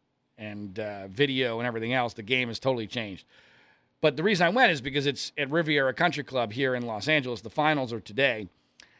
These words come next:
And, um, one of the guys I was curious about seeing is a guy I had never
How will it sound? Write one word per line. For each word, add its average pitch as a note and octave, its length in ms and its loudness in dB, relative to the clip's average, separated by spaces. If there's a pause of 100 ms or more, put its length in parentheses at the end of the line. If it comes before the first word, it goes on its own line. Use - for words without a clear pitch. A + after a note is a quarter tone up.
(240)
And, E3 560 4 (220)
um, D3 480 4 (800)
one A#3 340 6
of A3 100 2
the F#3+ 60 4
guys E3+ 300 8
I D#3 80 8
was C#3 160 -2
curious E3 420 0
about A#2+ 400 0
seeing C#3 680 2 (420)
is C3 80 -8
a E3+ 60 -4
guy F3+ 280 8
I D#3+ 180 4 (440)
had A#2 160 -4
never A#2 240 -2